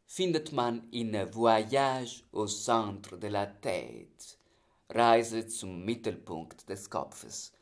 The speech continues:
eine Hommage an Jules Verne von neunzehnhunderteinundachtzig.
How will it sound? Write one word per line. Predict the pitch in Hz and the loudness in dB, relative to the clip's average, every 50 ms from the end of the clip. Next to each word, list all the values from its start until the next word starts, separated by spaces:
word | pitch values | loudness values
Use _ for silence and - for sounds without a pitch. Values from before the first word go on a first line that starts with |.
| _ _ _ _ _ _ - | _ _ _ _ _ _ -2
eine | - 92 92 95 92 87 - | 0 0 2 2 0 -2 0
Hommage | 110 107 107 110 113 110 110 113 110 - - | 0 0 4 4 6 6 4 4 0 -4 -6
an | - 104 95 | -6 -6 -6
Jules | 90 98 98 92 85 - | -8 -8 -8 -8 -8 -8
Verne | 69 62 60 53 53 - - - _ _ _ _ _ _ _ | -8 -8 -8 -10 -12 -16 -18 -20 _ _ _ _ _ _ _
von | _ - 95 101 101 101 | _ -2 0 0 0 0
neunzehnhunderteinundachtzig. | 101 107 107 107 107 - 104 98 101 107 117 110 107 101 95 95 - - 87 95 90 87 87 87 - - - - 85 85 - 55 - - - - - - - - - - - | -2 -2 -2 -2 -2 -4 -6 -6 -6 -4 -4 -4 -2 -2 -4 -6 -4 -2 -2 -2 -2 -2 -4 -8 -10 -14 -14 -14 -12 -8 -8 -8 -10 -10 -16 -20 -20 -20 -20 -20 -20 -20 -20